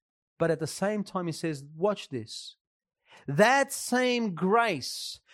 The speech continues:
that was given to you for Christ's sake, it wasn't just to believe. Look at that. Not only to believe in him. So that grace that was given to you caused you to believe, but it wasn't just for that. It was also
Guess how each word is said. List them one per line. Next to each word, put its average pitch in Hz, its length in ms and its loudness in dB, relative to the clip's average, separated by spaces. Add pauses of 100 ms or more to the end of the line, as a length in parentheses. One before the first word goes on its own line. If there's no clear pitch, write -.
that 196 140 6
was 180 180 2
given 233 400 2
to - 160 -2
you 196 380 2 (200)
for 175 180 2
Christ's 220 540 0
sake, 170 380 0 (240)
it 180 100 8
wasn't 302 380 4
just 294 340 0
to 294 80 0
believe. 302 460 2
Look 311 180 -2
at 294 140 0
that. 127 200 -4 (480)
Not 285 220 8
only 370 540 4
to - 180 -2
believe 185 380 0
in 160 140 -2
him. 120 520 -4 (300)
So 247 120 4
that 330 180 0
grace 285 420 2
that 269 140 4
was 214 180 -2
given 208 320 0
to - 140 -2
you 208 200 0 (260)
caused 403 600 6
you 240 120 2
to - 180 -4
believe, 170 800 0 (400)
but 175 100 6
it 175 120 4
wasn't 202 420 4
just 180 360 0
for 143 100 -8
that. 220 380 -2 (960)
It 139 80 0
was 139 160 -2
also 135 640 -4